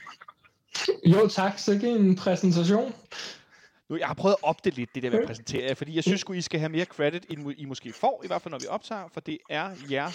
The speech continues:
Speaker 2: gæster. Om I er, øh, det, vi kalder eksterne gæster, altså medfans, der ikke er fast med, eller om en, det er en intern gæst, så, øh, fortjener I mere credit,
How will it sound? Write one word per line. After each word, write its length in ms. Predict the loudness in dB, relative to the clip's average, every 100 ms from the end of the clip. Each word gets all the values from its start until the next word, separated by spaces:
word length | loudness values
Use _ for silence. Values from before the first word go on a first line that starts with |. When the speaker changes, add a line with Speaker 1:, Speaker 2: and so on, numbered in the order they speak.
| -12 -20 -20 -2
Speaker 2:
gæster. 340 | 0 0 -4 -8 _ _ _ _
Om 140 | -10
I 140 | -8 -8
er, 180 | -8 -12 _
øh, 200 | -10 -10 -10
det, 100 | -12
vi 40 |
kalder 260 | -12 -16 -12
eksterne 400 | -12 -8 -8 -8
gæster, 280 | -8 -8 -8
altså 240 | -10 -14
medfans, 520 | -10 -10 -8 -10 -10 -12
der 60 |
ikke 200 | -14 -14
er 40 | -8
fast 320 | -6 -4 -6
med, 180 | -8 -4
eller 140 | -4
om 160 | -6 -10
en, 240 | -14 -14 -10
det 280 | -8 -8
er 160 | -8 -10
en 100 | -12
intern 300 | -16 -12 -12
gæst, 220 | -10 -12 -8
så, 80 |
øh, 280 | -8 -8 -10
fortjener 460 | -12 -12 -10 -10 -10
I 120 | -10
mere 140 | -10
credit, 380 | -10 -8 -10 -10